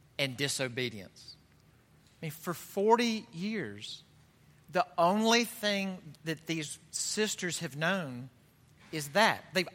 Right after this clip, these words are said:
only known a nomadic life in an incredibly harsh environment.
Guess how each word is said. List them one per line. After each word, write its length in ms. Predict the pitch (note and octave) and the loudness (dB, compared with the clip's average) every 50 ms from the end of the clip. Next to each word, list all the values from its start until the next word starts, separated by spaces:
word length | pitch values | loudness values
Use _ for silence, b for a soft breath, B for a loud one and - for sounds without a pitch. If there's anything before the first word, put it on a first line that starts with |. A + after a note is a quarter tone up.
| - - - | -10 0 4
only 480 | F#3 G#3 G#3 A3 A3+ A3 A3+ A#3 A#3 A3+ | 6 6 6 6 6 6 6 6 6 6
known 400 | A3 G#3 G3 F3+ F3 F3 F3 - | 6 4 4 4 4 0 -2 -2
a 100 | E3+ D3+ | -2 0
nomadic 580 | D3+ D3 C#3 C#3 C#3+ D3 D#3 E3+ E3+ F3 F3 - - | 0 0 0 2 4 6 8 8 6 6 2 -2 -2
life 520 | D3+ D3+ D#3+ D#3 D3+ C3 A2+ A2+ A#2 - - - - - b b b b b b b b b b b _ _ _ _ | 2 4 6 6 6 4 2 0 -4 -8 -16 -20 -20 -20 b b b b b b b b b b b _ _ _ _
in 100 | - E3 | -4 -2
an 80 | D#3+ D#3+ | -2 -2
incredibly 440 | D3 C#3 - - G3 F#3 E3 E3+ D#3 | -2 -2 2 6 6 6 6 4 0
harsh 340 | C#3 D3 D#3 D#3 D3+ - D#3 | 2 4 4 4 4 2 -4
environment. 580 | C#3 C3 B2+ C3 C#3 D3 D3+ D3 C3 A#2 - | -4 0 4 4 4 4 2 0 -2 -4 -4